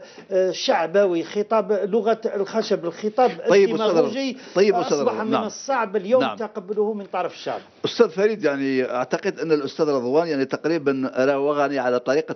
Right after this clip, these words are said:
Speaker 2: محرز في منطقة الجزاء، يعني، وتهرب بذكاء كبير من السؤال، لذلك سأعيد طرح السؤال عليك أنت. يعني، المترشحون الذين تأهلوا اليوم للخوض المنافسة رسميًا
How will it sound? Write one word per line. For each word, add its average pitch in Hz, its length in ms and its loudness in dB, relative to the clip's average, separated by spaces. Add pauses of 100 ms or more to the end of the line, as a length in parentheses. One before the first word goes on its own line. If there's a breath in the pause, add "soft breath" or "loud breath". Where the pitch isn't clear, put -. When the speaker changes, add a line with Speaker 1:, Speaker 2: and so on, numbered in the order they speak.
Speaker 2:
محرز 147 400 -2
في 139 120 -2
منطقة 127 400 -2
الجزاء، 113 420 0
يعني، 101 240 -6
وتهرب 123 500 -4
بذكاء 123 540 -2
كبير 131 340 0
من 135 140 -2
السؤال، 107 360 -4
لذلك 170 520 2 (420 loud breath)
سأعيد 151 840 0
طرح 156 240 -2
السؤال 151 380 0
عليك 151 340 -2
أنت. 160 280 -4
يعني، 113 220 2
المترشحون 160 1000 -2 (120)
الذين 139 500 2
تأهلوا 156 520 -2
اليوم 156 360 2
للخوض 127 1040 0
المنافسة 139 640 0
رسميًا 147 360 -4